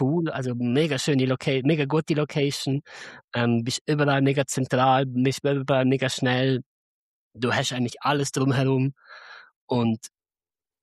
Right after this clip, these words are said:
für mich ist es einfach auch so gewesen, oder ist es immer noch, dass halt ich nicht so ganz zur Ruhe gekommen bin, weil halt wirklich,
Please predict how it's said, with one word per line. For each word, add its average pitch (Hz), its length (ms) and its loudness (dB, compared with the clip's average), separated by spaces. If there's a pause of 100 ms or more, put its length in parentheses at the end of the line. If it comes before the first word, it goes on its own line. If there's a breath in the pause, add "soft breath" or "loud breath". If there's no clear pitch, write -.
(1080)
für - 160 -2
mich 156 140 6
ist 170 100 0
es 156 60 -2
einfach 147 200 0
auch 131 80 2
so 135 260 4
gewesen, 139 460 2 (800)
oder 117 140 0
ist 113 120 -4
es - 80 -4
immer 147 180 2
noch, 160 240 2 (520 loud breath)
dass - 220 -2
halt 117 200 -6
ich 127 180 -12 (260)
nicht 135 320 -2
so 139 320 4
ganz 135 460 0
zur 131 180 0
Ruhe 127 200 4
gekommen 131 240 -2
bin, 123 140 2
weil 113 160 -2
halt 120 200 -2
wirklich, 139 480 -6